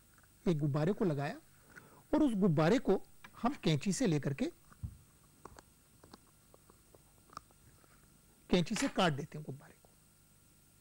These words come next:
अब ये देखिए, अगर इधर से इस तरफ से फूंकेंगे हम, इधर से फूंकूंगा मैं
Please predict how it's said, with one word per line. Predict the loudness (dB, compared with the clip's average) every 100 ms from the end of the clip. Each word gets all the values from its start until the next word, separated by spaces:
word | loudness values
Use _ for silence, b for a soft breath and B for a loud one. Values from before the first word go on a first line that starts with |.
| _ _ _ _ _ _ _ -20 -20 _ _ _ _ -14 -14 -16 -16 -16 _ _ _ _ _ _ -20 _ _ _ -20 _ _ _ _ _ _ _ b b b
अब | -2 0
ये | 0
देखिए, | 0 -2 -4 -10 -4
अगर | 0 2
इधर | 4 4
से | 2 2 0
इस | 2
तरफ | 0 0
से | -2
फूंकेंगे | 0 0 4 2 2
हम, | 0 -4 -12 -20 -18 -2
इधर | 0 0
से | -2
फूंकूंगा | 0 -2 0 0 0
मैं | -2